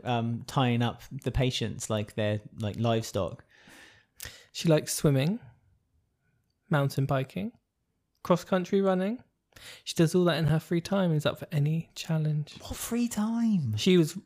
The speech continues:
Speaker 2: running behind everyone else up that mountain after that horse, I noticed.
Speaker 1: Well,
Speaker 2: But
Speaker 1: you're criticising her.
Speaker 2: Oh, well.
Speaker 1: She's maybe the oldest, uh, uh, character
Speaker 2: <laughs>
Speaker 1: on the, the Traitors
Speaker 2: She's not a
Speaker 1: Australia.
Speaker 2: character, she's a contestant.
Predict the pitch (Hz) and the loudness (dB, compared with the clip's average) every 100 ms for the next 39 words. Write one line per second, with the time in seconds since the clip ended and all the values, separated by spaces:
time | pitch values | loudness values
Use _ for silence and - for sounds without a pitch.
0 | - 165 160 151 151 165 202 175 147 143 | 2 4 6 6 6 8 6 6 6 4
1 | - 156 - 156 160 156 160 160 151 175 | 4 0 2 0 2 2 2 2 2 2
2 | 196 - - 147 143 156 151 165 160 175 | 0 -6 -2 0 2 2 2 2 2 2
3 | 190 165 170 165 208 226 214 160 156 247 | 0 0 0 -2 -6 0 4 4 4 4
4 | 240 185 147 139 139 139 185 254 - - | 6 6 4 4 4 4 2 0 -4 -4
5 | 302 285 262 247 214 156 175 175 175 185 | 2 4 6 6 4 2 2 6 6 6
6 | 165 156 147 151 156 160 156 170 143 147 | 4 4 4 4 4 2 0 0 0 0
7 | - - 151 147 147 156 151 151 156 151 | -2 2 4 2 2 0 2 4 4 4
8 | 156 156 156 156 156 165 156 - 165 - | 4 4 2 -2 2 0 0 -2 0 2
9 | 185 190 233 147 147 151 240 185 170 - | 0 2 2 2 2 2 4 4 2 0
10 | 147 147 147 - 127 - 147 - 147 | -4 -4 -4 -4 -4 -4 -6 -6 -8